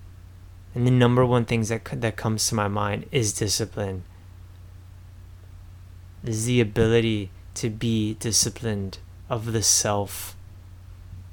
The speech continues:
What time do you go to bed?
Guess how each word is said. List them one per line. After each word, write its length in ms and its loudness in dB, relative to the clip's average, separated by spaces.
What 160 -6
time 340 4
do 80 2
you 120 4
go 100 4
to 80 2
bed? 400 -2